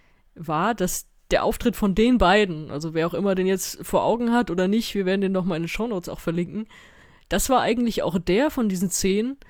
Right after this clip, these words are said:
der am meisten aufs Fernsehbild zugeschnitten war.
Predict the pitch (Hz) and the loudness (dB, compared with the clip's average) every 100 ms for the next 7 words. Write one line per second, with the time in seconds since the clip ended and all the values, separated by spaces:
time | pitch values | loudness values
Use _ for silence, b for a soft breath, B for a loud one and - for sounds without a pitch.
0 | b b b b b _ - 170 101 190 | b b b b b _ -2 0 2 2
1 | 175 240 - 277 240 - 262 302 277 196 | 2 0 -4 -6 -8 -4 -2 -2 0 0
2 | 156 - 160 156 - 151 - 131 110 - | -2 -4 -8 -8 -8 -8 -8 -12 -12 -14